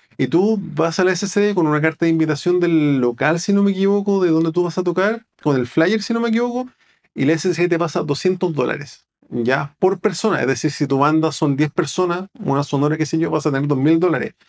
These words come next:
Y dos mil dólares es harta plata en estos días. Incluso si tu banda son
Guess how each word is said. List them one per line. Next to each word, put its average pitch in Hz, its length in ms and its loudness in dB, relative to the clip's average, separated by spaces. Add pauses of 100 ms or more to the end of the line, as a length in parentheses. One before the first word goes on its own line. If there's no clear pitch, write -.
(300)
Y 139 60 -4
dos 120 140 0
mil 135 180 2
dólares 135 380 0
es - 240 -14
harta 147 320 2
plata 139 180 2
en 139 60 0
estos 156 240 -2
días. 131 260 2 (220)
Incluso 156 640 0
si - 160 -2
tu 135 140 0
banda 165 240 2
son 151 560 0